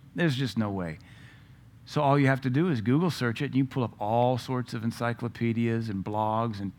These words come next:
p-, sermons, and you're not making it up. This is, this is Jewish culture. They also call it Yom Hamelech. Hamelech is H A M E L E, phlegm.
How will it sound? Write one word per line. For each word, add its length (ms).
p-, 140
sermons, 500
and 140
you're 100
not 120
making 280
it 80
up. 220
This 180
is, 140
this 240
is 40
Jewish 300
culture. 400
They 140
also 260
call 300
it 100
Yom 480
Hamelech. 760
Hamelech 580
is 180
H 260
A 400
M 240
E 400
L 240
E, 440
phlegm. 480